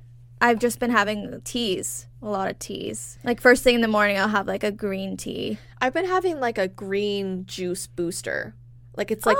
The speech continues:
Speaker 2: all
Speaker 1: Oh,
Speaker 2: your
Speaker 1: okay.
Speaker 2: vegetables and, like, vitamins that kinda make you
Speaker 1: That's
Speaker 2: energized for the day.
Speaker 1: fantastic.
Speaker 2: So, like, I have those.
Speaker 1: Okay. That's good.
Speaker 2: So that's, like, my
Speaker 1: Superfoods.
Speaker 2: coffee. Yeah.
Speaker 1: That's good.
Speaker 2: Yeah, my green, daily
Speaker 1: That's,
Speaker 2: green boost.
Speaker 1: you know what? That's healthier.
Speaker 2: It is, because I don't just eat,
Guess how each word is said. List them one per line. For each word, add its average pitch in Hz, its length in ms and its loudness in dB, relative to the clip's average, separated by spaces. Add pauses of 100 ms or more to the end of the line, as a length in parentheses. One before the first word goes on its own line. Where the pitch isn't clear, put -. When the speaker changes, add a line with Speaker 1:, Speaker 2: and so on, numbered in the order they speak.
Speaker 2:
all 480 160 10
Speaker 1:
Oh, - 40 10
Speaker 2:
your 466 120 12
Speaker 1:
okay. 403 160 8
Speaker 2:
vegetables 359 420 8
and, 220 120 4
like, 190 180 0
vitamins 214 480 2
that 180 160 2
kinda 202 260 -4
make 190 200 -4
you 190 80 -2
Speaker 1:
That's 370 280 6
Speaker 2:
energized 320 240 8
for 285 160 8
the - 80 4
day. 285 60 4
Speaker 1:
fantastic. 208 260 6
Speaker 2:
So, 269 80 4
like, 233 260 4
I 226 180 6
have 220 260 -4
those. 190 320 -2
Speaker 1:
Okay. 523 520 8 (360)
That's 330 200 0
good. 359 300 4
Speaker 2:
So 254 60 2
that's, 240 240 6
like, 269 240 8
my 214 100 6
Speaker 1:
Superfoods. 262 120 12
Speaker 2:
coffee. 220 420 4
Yeah. 226 240 6
Speaker 1:
That's 277 180 0
good. 269 380 4 (280)
Speaker 2:
Yeah, 226 200 -4
my 185 140 -6
green, 226 360 -4
daily 240 260 6
Speaker 1:
That's, 277 140 12
Speaker 2:
green 247 260 6
boost. 208 160 8
Speaker 1:
you 294 80 8
know 294 160 12
what? 262 240 10
That's 247 220 4
healthier. 220 640 -2 (220)
Speaker 2:
It 233 100 4
is, 185 240 6
because 202 240 -2
I 190 80 0
don't 196 200 -2
just - 320 -10
eat, 190 220 -6